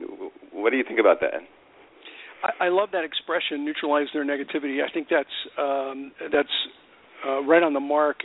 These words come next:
Speaker 2: and I think there are ways that you can do it. Um, you do it, uh, really in a business context in particular, you know, ki-, through kind of divide and conquer. Um, I had,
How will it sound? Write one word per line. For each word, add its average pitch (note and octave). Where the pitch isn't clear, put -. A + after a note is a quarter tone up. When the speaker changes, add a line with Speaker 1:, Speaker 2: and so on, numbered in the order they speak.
Speaker 2:
and D3+
I D3
think F#3
there D#3
are C#3
ways D3
that D3+
you C#3
can C3+
do D#3
it. C3+
Um, C3
you D#3
do D#3
it, D3
uh, D3+
really E3+
in D#3
a D3+
business E3+
context C3+
in C#3
particular, C#3
you C#3+
know, B2
ki-, -
through C3+
kind C#3
of C3
divide C3+
and B2+
conquer. -
Um, B2+
I C#3+
had, C#3